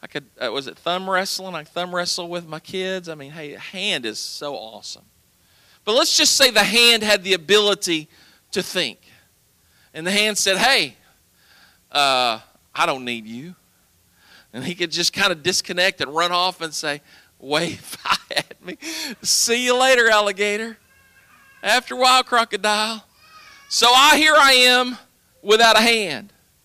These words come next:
Oh, the hand can say, "Hey." But you know what? That hand's gonna get over there. It's gonna realize,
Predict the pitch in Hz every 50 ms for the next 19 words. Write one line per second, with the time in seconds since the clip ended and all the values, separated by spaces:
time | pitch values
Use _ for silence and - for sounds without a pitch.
0 | _ _ _ _ _ _ _ _ _ - - 190 233 220 196 190 190 214 226 247
1 | 254 233 214 196 - 202 185 185 196 202 208 196 175 160 151 _ _ _ _ _
2 | _ _ _ _ _ _ _ _ _ _ _ _ _ _ _ _ - _ _ _
3 | _ 214 233 247 254 277 294 302 294 294 302 311 302 - 302 302 277 277 302 311
4 | 320 320 311 240 - 269 262 233 214 254 262 269 269 285 233 240 214 196 190 185
5 | 175 170 170 175 190 - _ _ _ _ _ _ _ _ _ - 208 190 - 240
6 | 240 233 226 254 285 311 302 277 247 233 220 220 208 202 190 - - - -